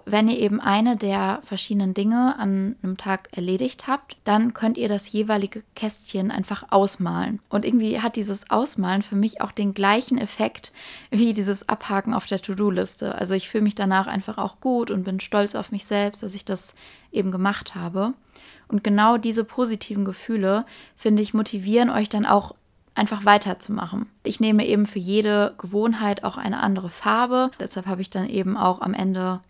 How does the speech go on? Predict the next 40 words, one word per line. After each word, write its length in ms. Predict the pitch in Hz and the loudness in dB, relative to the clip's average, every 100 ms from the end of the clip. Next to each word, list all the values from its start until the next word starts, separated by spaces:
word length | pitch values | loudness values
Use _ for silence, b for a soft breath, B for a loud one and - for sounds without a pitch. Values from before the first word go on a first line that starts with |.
| _ | _
immer 180 | 185 185 | -4 -4
so 80 | 185 | -4
einen 240 | 175 180 | -4 -6
kleinen 300 | - 185 180 | -4 -2 -2
Regenbogen, 760 | 180 196 190 170 180 170 190 180 | 2 4 4 0 -2 -2 0 0
wie 60 | |
ihr 80 | 175 | -2
ja 160 | 180 202 | -4 -6
auch 80 | |
schon 180 | - 208 | -6 -6
auf 140 | 196 - | -6 -6
den 180 | 180 | -6
Bildern 260 | 185 185 180 | -4 -4 -4
auf 140 | 202 | -4
dem 140 | - 190 | -8 -6
Blog 240 | 185 180 | -6 -8
sehen 320 | - 190 180 | -6 -4 -2
könnt. 340 | - 180 196 220 B B B B B | -6 -6 -4 -6 B B B B B
Ja, 80 | - | -6
das 200 | 170 - | -6 -4
kann 100 | 185 | -6
natürlich 380 | 180 185 - | -4 -8 -6
jeder 260 | 190 185 - | -2 0 0
auch 160 | 180 - | -2 -4
für 160 | 202 | -4
sich 240 | 185 202 - | -2 -4 0
selber 360 | 190 190 185 | 2 2 0
so 120 | 185 | -2
gestalten, 480 | 180 - 196 185 202 | -8 -8 -4 -4 -4
wie 60 | 185 | -4
er 80 | 185 | 0
möchte. 440 | 226 254 233 226 - | 0 -2 -6 -8 -8
Ich 160 | - | -12
persönlich 400 | - 175 180 175 | -8 -6 -6 -6
finde 160 | 185 202 | -10 -10
das 140 | - | -10
halt 200 | 185 180 | -10 -8
ganz 220 | 190 180 | -8 -8
schön 260 | - 185 180 | -6 -4 -4
so. 300 | 165 170 | -4 -6